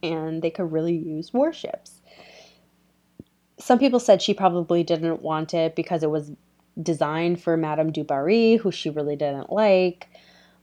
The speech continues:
But, you know, she's already getting flack for spending too much money. She's not gonna tell Louis, "Hey, go spend fourteen million dollars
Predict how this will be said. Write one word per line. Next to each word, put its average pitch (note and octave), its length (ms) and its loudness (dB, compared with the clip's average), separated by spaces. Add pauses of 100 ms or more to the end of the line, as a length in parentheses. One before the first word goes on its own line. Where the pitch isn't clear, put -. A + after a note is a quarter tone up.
But, E3 400 8
you G#3+ 80 0
know, E3 140 0
she's F#3+ 200 -2
already G3+ 240 4
getting F#3+ 500 2 (1500)
flack D3+ 420 -4
for - 200 -8
spending E3 360 -2
too D#3+ 140 -4
much D#3 200 -6
money. C3+ 340 -6
She's F#3+ 320 0
not F#3 420 0
gonna G3 160 -2
tell E3+ 300 4
Louis, D#3+ 380 0
"Hey, F3 200 0
go E3 120 -2
spend E3+ 280 -6
fourteen E3 360 -4
million D#3 260 -8
dollars C#3+ 420 -4